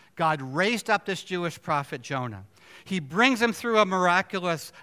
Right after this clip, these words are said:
death and resurrection experience. Then the prophet goes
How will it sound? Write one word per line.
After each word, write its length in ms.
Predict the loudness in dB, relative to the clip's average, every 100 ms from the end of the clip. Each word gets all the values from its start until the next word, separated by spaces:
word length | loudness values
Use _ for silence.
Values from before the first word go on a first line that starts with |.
| _
death 300 | 2 2 4
and 180 | -2 -2
resurrection 840 | 0 0 -2 0 0 0 -4 -4
experience. 1080 | -4 -10 -14 -2 2 4 4 0 -8 -18 -18 -20 _ _ -20 -2
Then 140 | 0 2
the 80 |
prophet 500 | 4 6 6 4 -2
goes 500 | 4 6 6 4 -2